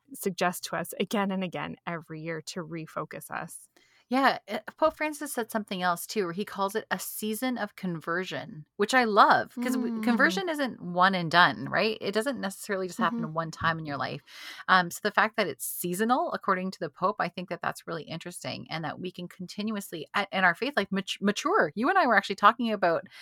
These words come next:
Speaker 2: that before we started
Speaker 1: Yes.
Speaker 2: recording, right? About our own lives and how it has a maturation process. Um, so we can look at this season as a season of conversion, um, and that we think <laughs> we fool
Speaker 1: <laughs>
Speaker 2: ourselves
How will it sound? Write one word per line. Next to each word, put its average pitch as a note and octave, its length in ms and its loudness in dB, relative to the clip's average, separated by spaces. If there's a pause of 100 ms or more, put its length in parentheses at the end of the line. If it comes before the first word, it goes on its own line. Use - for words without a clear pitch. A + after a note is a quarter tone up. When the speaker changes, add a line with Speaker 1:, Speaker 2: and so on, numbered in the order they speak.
(160)
Speaker 2:
that F3+ 180 10
before F#3+ 300 0
we F#3+ 80 0
started E4+ 240 0
Speaker 1:
Yes. F#3 60 -4
Speaker 2:
recording, E3 480 2
right? F3+ 160 2
About F#3+ 200 0
our F3+ 140 4
own F3 180 -2
lives E3+ 380 0
and D#3 80 -10
how E3 340 -2
it - 240 -8
has F3 240 -10
a E3 80 -4
maturation E3 720 -2
process. - 560 -6 (400)
Um, F3+ 300 2
so F3+ 220 -2
we F3 200 -6
can G3+ 160 -6
look A#3+ 120 -4
at C4 120 -12
this F3+ 140 -4
season E3 300 -8
as D#3 120 -8
a D#3+ 80 -12
season D3 320 -12
of D3 100 -12
conversion, C#3 580 -8 (440)
um, F3+ 420 2 (100)
and F#3+ 240 -2
that F3 240 0 (420)
we A3 200 2
think A3 600 -2
<laughs> - 800 -10
we A#3+ 180 4
fool D#4+ 300 4
Speaker 1:
<laughs> - 0 -
Speaker 2:
ourselves F#3 640 6